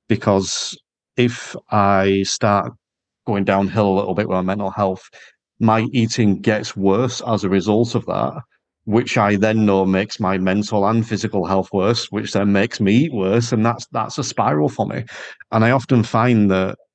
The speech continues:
I'm usually actually okay at having eaten fairly well until I start having those bad days. And I find that one of the days for me to get out of the bad days is to cook a meal. Because by cooking it, and especially if I get some music on and stuff like that, and you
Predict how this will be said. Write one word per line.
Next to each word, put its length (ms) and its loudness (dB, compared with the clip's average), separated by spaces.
I'm 160 4
usually 320 4
actually 380 -2
okay 460 -2
at 280 -8
having 460 -2
eaten 340 -2
fairly 320 2
well 480 -2
until 720 0
I 120 -8
start 200 0
having 220 2
those 200 2
bad 280 -2
days. 340 -6
And 120 2
I 60 2
find 340 4
that 100 0
one 180 2
of 60 2
the 80 2
days 300 0
for 80 -2
me 120 2
to 80 -8
get 140 -4
out 180 0
of 60 -4
the 80 0
bad 300 -4
days 260 -6
is 120 -6
to 180 -4
cook 260 -2
a 60 0
meal. 400 -2
Because 300 -2
by 200 0
cooking 360 0
it, 220 0
and 160 0
especially 400 -2
if 20 2
I 40 0
get 180 -2
some 180 0
music 460 2
on 260 0
and 100 -2
stuff 220 -6
like 200 -2
that, 160 0
and 100 -4
you 100 -4